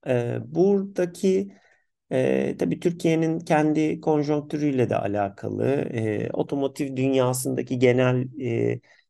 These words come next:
e, savruluşların yansımaları da var tabii ki bunun içerisinde. İşte yani şeyde, Türkiye'deki siyasi, politik, genel ruh halinin de muhakkak etkisi var.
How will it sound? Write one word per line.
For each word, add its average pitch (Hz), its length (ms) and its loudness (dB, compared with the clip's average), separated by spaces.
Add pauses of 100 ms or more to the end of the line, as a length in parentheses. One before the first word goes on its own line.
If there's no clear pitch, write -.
(200)
e, 113 580 -2
savruluşların 123 1000 2
yansımaları 113 760 -2
da 98 120 0
var - 220 -10
tabii - 240 -10
ki - 140 -10
bunun 110 180 -6
içerisinde. - 920 -6
İşte - 380 -10
yani 50 340 -10 (240)
şeyde, - 360 -6
Türkiye'deki 123 520 -8
siyasi, 117 520 -2
politik, 120 440 -8
genel 113 480 -4
ruh 120 160 -2 (100)
halinin 110 560 0
de - 140 -10
muhakkak 104 480 -12
etkisi - 420 -10
var. - 220 -8